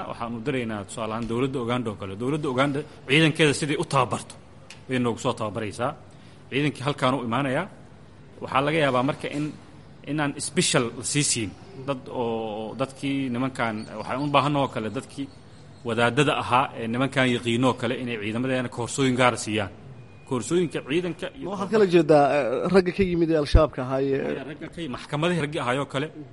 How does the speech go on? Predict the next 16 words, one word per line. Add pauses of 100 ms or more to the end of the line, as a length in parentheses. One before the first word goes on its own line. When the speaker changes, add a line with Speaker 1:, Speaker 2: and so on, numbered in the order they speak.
(440)
Speaker 1:
ragga
ka
yimid
oo
kale
oo,
oo,
oo
saraakiisha
ah
oo
Al-Shabaab
laakiin
lagu
kalsoon
yahay,